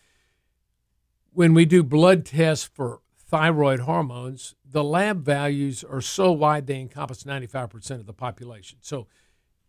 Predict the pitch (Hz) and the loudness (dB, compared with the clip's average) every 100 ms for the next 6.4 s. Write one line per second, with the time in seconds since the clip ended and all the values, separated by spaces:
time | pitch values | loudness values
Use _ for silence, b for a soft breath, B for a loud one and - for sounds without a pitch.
0 | _ 208 202 170 196 175 147 160 143 117 | _ 2 4 4 2 2 2 2 2 -2
1 | - 143 - _ _ 165 156 135 139 143 | -4 -4 -6 _ _ -2 0 -4 -6 -8
2 | - 131 165 160 175 208 - 170 - 185 | -6 0 2 4 4 2 2 -2 0 0
3 | 190 180 185 - 175 165 202 233 151 120 | 0 0 0 2 2 4 2 2 -2 -4
4 | 139 131 160 160 - _ 160 160 160 110 | -6 -4 -6 -6 -8 _ -6 -4 -4 -4
5 | 127 180 202 - 165 - 135 117 135 - | -2 -2 -2 -2 -4 -4 -12 -10 -12 -2
6 | 180 175 147 147 | 0 0 -2 -6